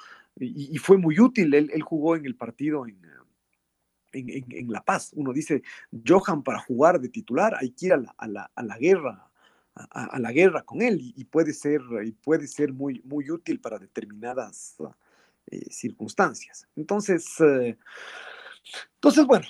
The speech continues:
el tema, el tema es que tenemos un equipo, un equipo joven y un equipo nuevo, mucho más ahora por las, ah,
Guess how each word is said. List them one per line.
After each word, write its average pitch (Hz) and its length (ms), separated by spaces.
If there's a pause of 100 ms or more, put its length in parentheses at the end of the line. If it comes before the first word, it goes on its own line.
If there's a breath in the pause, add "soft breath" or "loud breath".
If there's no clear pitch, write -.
el 208 120
tema, 302 300
el 208 140
tema 285 240
es 233 100
que - 120
tenemos 196 440
un 208 120
equipo, 170 520 (920)
un 226 140
equipo 208 380
joven 233 640
y 147 80
un 180 160
equipo 160 420
nuevo, 139 520
mucho 180 320
más 185 200
ahora 185 340
por 127 260
las, - 440
ah, 107 320